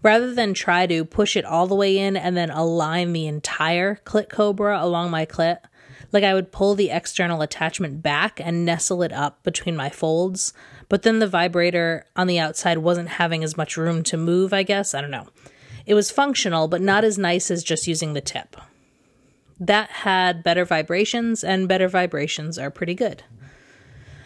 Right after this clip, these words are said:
So I'm actually giving away a Fun Factory by Stronic Fusion toy.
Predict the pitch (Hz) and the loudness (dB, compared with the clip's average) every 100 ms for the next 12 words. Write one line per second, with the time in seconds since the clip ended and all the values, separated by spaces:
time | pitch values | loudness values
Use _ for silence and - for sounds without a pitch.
0 | - - - 302 262 240 277 339 - 403 | -20 -8 2 4 4 2 0 0 2 2
1 | 339 196 - 202 247 240 180 160 170 165 | 2 0 2 2 2 2 0 2 2 2
2 | 131 117 - 156 - 185 196 190 175 160 | 0 -4 -4 -4 -2 0 0 2 0 0
3 | - 175 165 160 147 160 - 151 143 151 | -2 -2 0 0 0 0 -2 -2 -2 -6
4 | - 147 147 143 139 - 147 - | -6 -4 -4 -4 -4 -2 -2 -4